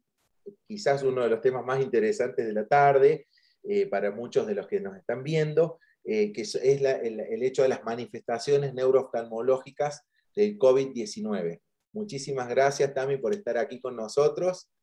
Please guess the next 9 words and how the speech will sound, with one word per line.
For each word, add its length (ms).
Te 80
doy 100
la 120
bienvenida 540
y 80
cuando 280
quieras 400
puedes 180
comenzar. 540